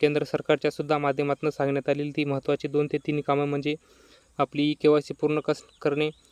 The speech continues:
बँक खात्याशी आधार संलग्न असणे, लँड सीटिंग नंबर येस असणे, हे दोन ते तीन डॉक्युमेंट ज्या शेतकरी बांधवांची बरोबर होती, त्या शेतकरी बांधवांना नमो शे-, नमोचा, न-, नमो शेतकरी महासन्मान निधीचे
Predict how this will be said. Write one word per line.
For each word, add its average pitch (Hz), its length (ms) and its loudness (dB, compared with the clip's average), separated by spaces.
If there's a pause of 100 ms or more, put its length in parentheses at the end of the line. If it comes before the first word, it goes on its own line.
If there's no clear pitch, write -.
(180)
बँक 143 220 4
खात्याशी 151 380 2
आधार 143 220 4
संलग्न 147 360 0
असणे, 151 320 -2 (520)
लँड 143 240 2
सीटिंग 151 300 0
नंबर 147 220 0
येस 151 200 2
असणे, 135 260 -4 (240)
हे 147 120 -6
दोन 151 280 2
ते 156 60 0
तीन 156 240 -4
डॉक्युमेंट 147 420 -2
ज्या 147 140 2
शेतकरी 143 340 0
बांधवांची 143 440 0
बरोबर 143 320 2
होती, 147 240 0 (640)
त्या 151 120 4
शेतकरी 156 360 2
बांधवांना 147 520 0 (100)
नमो 151 280 -2
शे-, 151 200 -2 (500)
नमोचा, 151 600 0
न-, 143 300 -8
नमो 151 180 2
शेतकरी 151 380 2
महासन्मान 143 500 0
निधीचे 143 340 -2